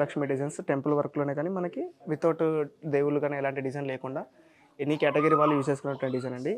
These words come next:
ఇది కూడా త్రీ బై ఫోర్త్ కాంబినేషన్‌లో వస్తుంది. చాలా అంటే చాలా లైట్ వెయిట్ అండి. అసలు నెక్లెస్లో వచ్చే అంత వెయిట్ కంటే కూడా చాలా తక్కువ వెయిట్‌లో ఈ హారం అనేది వస్తుంది. నియర్లీ ట్వంటీ నైన్ గ్రామ్స్‌లోనే వస్తుంది ఈ ఆర్నమెంట్ అనేది. ఇంత తక్కువలో చేయడం అనేది చాలా రేర్ అండి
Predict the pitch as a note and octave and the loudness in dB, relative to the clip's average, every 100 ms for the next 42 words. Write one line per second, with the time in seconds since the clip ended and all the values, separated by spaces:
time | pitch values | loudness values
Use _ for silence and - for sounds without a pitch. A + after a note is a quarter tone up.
0 | F#3 D#3 E3+ E3+ D#3 D3 D3+ D#3 C#3+ C#3 | -2 2 4 4 4 4 2 0 -2 -2
1 | C#3 C#3 D3+ C#3+ C3 C3 B2+ D3 G#3+ _ | 0 -2 -6 -8 -8 -10 -10 -8 -10 _
2 | _ _ _ - D3+ E3 F#3+ F#3 F#3+ D#3+ | _ _ _ 2 4 4 2 0 0 2
3 | D#3 D3 C#3+ C#3+ C#3 C3 C3 F#3 - D3 | 2 2 2 0 -2 -4 -6 -8 -8 -8
4 | C3+ D3 C#3 C3+ - E3+ - - E3 E3+ | -2 -2 -2 -4 2 2 0 -2 4 6
5 | F3 C#3 - E3 D3 D3 C#3 D3 - E3+ | 4 -2 0 0 2 2 2 2 2 -2
6 | D3+ E3 E3 D3 C#3 C#3+ C#3+ D3+ D3 E3+ | 2 2 2 2 2 0 0 0 2 0
7 | D3+ C3+ C#3 C#3+ C3+ B2+ - C3 F#3+ - | 0 0 0 -2 -4 -6 -8 -6 -8 -10
8 | - _ _ - D3 D#3 E3 D#3+ C#3+ D#3+ | -20 _ _ -2 2 4 2 2 2 2
9 | E3 D3+ D3 D3 D3+ E3+ D#3+ C#3 C#3 C#3 | 2 2 2 2 4 2 2 0 -2 0
10 | C#3 C3+ C#3 C#3 B2+ B2+ C3 G#3+ _ _ | 2 2 0 -2 -2 -4 -4 -8 _ _
11 | _ - C#3+ D#3 C#3+ - F#3 F3+ E3+ D#3+ | _ -6 -2 0 0 4 6 6 4 2
12 | E3 E3+ C#3+ D3 D3 C#3+ - - D3 D#3+ | 2 0 2 4 2 0 -6 2 6 6
13 | C#3+ C3 D3 | 4 -2 -4